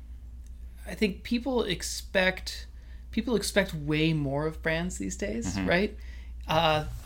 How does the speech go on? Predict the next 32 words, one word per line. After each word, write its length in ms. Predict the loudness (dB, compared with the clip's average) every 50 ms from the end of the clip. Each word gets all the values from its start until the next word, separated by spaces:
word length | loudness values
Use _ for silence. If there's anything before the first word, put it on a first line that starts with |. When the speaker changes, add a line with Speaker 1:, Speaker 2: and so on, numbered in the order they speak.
| -10 -8
Speaker 1:
you 80 | -6 -6
know, 80 | -6 -6 -8 0 6
back 300 | 10 10 10 10 10 8
in 100 | 8 8
the, 140 | 8 6 6 4 4
in 100 | 4 4
the 60 | 6
days 300 | 8 8 8 8 8 6
of 80 | 2
sort 220 | 2 2 0 0 0
of, 140 | -2 0 2
of, 200 | 2 2 2 0
of, 220 | -2 -4 -4 -4 -2
of 160 | -2 -2 0
linear, 580 | 4 6 6 8 8 8 8 8 8 6 6 4 4 4
of 160 | 4 6 6
linear 320 | 6 6 6 6 6 6 6
advertising, 800 | 6 6 4 2 2 4 4 4 4 4 4 4 4 2 0 -2 -6 -14 -16 -16 -16 -18 -18 -6 2
um, 500 | 6 8 8 8 8 6 4 2 0 -2 -4 -8 -16 -10 -10 -6 -2
uh, 400 | 0 0 2 0 0 -2 -4 -6 -8
you 140 | -8 -8 -8
know, 60 | -6 -8 -10 -10 -8
T 180 | -4 -2 2
V 100 | 2 4
driven 280 | 4 4 4 4 4 4
advertising, 720 | 4 4 2 2 2 2 4 4 4 2 2 2 2 0 -2 -6 -16 -16 -16 -16 -18 -14 -8 0
uh, 380 | 0 2 4 4 2 2 0 -4 -8 -14 -18 -20 -20 -16 -16 -16 -14 -14 -14 -16 -16 -12 -10 -10 -2 4
billboards, 800 | 6 6 6 8 8 8 8 8 6 2 0 -4 -4 -6 -8 -10
magazine, 560 | -6 0 2 2 2 4 2 2 2 2 2 0
print, 460 | 0 0 0 0 0 -2 -4 -8 -12 -12 -4 0
that 280 | 0 0 0 -2 -10 -18 -18 -18 -12 -12
pe-, 80 | -12